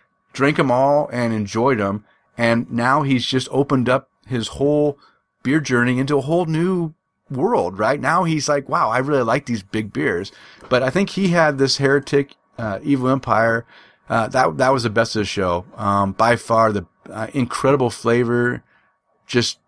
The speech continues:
really, really, really good. I love what Heretic does. And if you guys, anyone in listening, if the, you can get a,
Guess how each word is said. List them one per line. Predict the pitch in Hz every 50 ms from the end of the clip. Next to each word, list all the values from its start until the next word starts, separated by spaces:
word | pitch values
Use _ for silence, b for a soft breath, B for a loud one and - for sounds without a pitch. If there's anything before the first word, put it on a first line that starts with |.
| _ -
really, | 123 113 120 127 135 135 127 123 110
really, | 104 107 113 117 110 107 98
really | 95 101 101 98 92
good. | 85 - 92 95 95 95 -
I | 87 95 92
love | 95 104 110 110 110 104 101 - - _ _ _ _ _
what | - 104 95 85
Heretic | 110 101 101 101 - - 95 90
does. | - 98 92 95 95 95 85 90
And | 82 85 - B B B B B B B B B B - -
if | - 98 - 113 101 107
you | 113 113
guys, | 117 120 123 123 123 117 - _ _ _ _ - 131
anyone | 131 135 151 147 147 151 151
in | 147 135 135 135 - _ _ _ _ _ _ -
listening, | 139 151 - - 131 120 113 113 117 - _ _ -
if | - 101 -
the, | 110 120
you | 131 135 135
can | - 135 120 110
get | 110 135 131
a, | 127 120 110